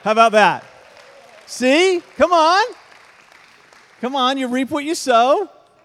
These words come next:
You reap what you sow. Yeah, we talked about last week in the nineteen fifties that, that there was a psychological barrier that, that you could never run a mile in under four minutes. Not, I'm not sure why you would try to do that, but, but apparently that's important to people,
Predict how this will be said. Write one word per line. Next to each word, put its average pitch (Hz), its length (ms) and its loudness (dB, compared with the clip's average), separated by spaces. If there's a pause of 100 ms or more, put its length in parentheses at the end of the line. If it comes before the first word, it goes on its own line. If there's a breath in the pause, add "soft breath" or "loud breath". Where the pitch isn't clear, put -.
(280)
You 175 140 -10
reap 175 280 -10
what 208 120 -14
you 269 100 -12
sow. 196 560 -14
Yeah, 220 260 -4
we 220 120 -6
talked 214 320 -12
about 202 300 -8 (200 soft breath)
last 190 360 -10
week 220 260 -12
in 175 80 -10
the 165 80 -12
nineteen 185 400 -12
fifties 175 480 -10
that, 160 180 -12 (220 soft breath)
that 160 160 -10
there 180 80 -8
was 175 140 -8
a 175 80 -12
psychological 170 680 -12
barrier 165 520 -10
that, 139 220 -14 (180 soft breath)
that 160 100 -10
you 160 160 -10
could 170 160 -14
never 165 380 -12
run 170 220 -12
a 156 40 -10
mile 160 460 -10
in 151 80 -12
under 156 180 -10
four 160 260 -8
minutes. 156 360 -12
Not, 151 260 -14
I'm 139 80 -12
not 143 240 -16
sure 165 160 -12
why 143 120 -6
you 143 100 -10
would 143 100 -12
try 147 220 -10
to 143 80 -14
do 160 140 -8
that, 143 240 -8
but, 151 200 -10 (260 loud breath)
but 165 120 -4
apparently 185 320 -8
that's 185 160 -6
important 208 340 -4
to 208 60 -4
people, 220 440 -2